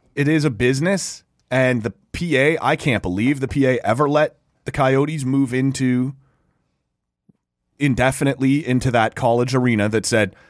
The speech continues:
"Hey, we're telling you right up front, we ain't making money, we ain't even trying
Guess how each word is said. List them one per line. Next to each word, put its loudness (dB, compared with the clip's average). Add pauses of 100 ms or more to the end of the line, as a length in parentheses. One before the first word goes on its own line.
(140)
"Hey, 2
we're 0
telling 0
you 2
right 0
up 0
front, -2 (120)
we 0
ain't 2
making 2
money, 2
we 2
ain't 2
even -2
trying -2